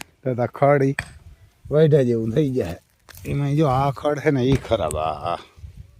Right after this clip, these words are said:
ફૂલડીવાળું આવે ને તે છોડવો જ્યાં હોય ને ઉપાડી લેવાય. તો આમાં કોક સણા છે, સણાઈ જબરા જબરા થઈ ગયા પેરા મકાઈ પેરા. આ મકાઈ છે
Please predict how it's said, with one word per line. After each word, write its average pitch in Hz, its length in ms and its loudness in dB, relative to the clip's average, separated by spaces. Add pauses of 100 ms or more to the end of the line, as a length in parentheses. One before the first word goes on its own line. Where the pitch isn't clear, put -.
(840)
ફૂલડીવાળું 123 720 4
આવે 151 240 2
ને - 40 -12 (1300)
તે 127 60 -4 (100)
છોડવો 135 320 2 (100)
જ્યાં 131 220 4
હોય 135 160 4
ને 123 100 0 (100)
ઉપાડી 82 380 -2
લેવાય. 67 220 -10 (1400)
તો 147 140 2
આમાં 143 240 2
કોક 139 240 -2
સણા 151 360 4
છે, 151 80 4 (140)
સણાઈ 151 420 2 (920)
જબરા 180 460 4
જબરા 98 320 -4
થઈ 90 200 -12
ગયા 82 200 -6
પેરા 85 280 -6
મકાઈ 69 360 -14
પેરા. - 220 -14 (1400)
આ 127 240 -2
મકાઈ 117 360 0
છે 120 80 -2